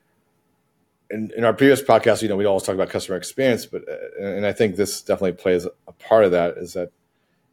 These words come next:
the only way to do the right customer experience is, one, talking to your customers, and then also,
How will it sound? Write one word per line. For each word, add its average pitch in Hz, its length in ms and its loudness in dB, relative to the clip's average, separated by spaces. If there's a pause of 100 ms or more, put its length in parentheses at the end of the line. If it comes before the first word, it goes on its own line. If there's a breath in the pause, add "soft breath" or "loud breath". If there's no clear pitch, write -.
(100)
the 95 60 -2
only 117 280 2
way 110 260 6
to 104 60 0
do 101 240 -2
the 98 80 0
right 101 180 0
customer 98 280 -4
experience 92 380 -6
is, 87 240 -10
one, 101 180 0
talking 104 200 -2
to 90 40 -6
your 92 80 -6
customers, 107 600 0 (240)
and 98 80 -6
then 98 140 0
also, 95 480 0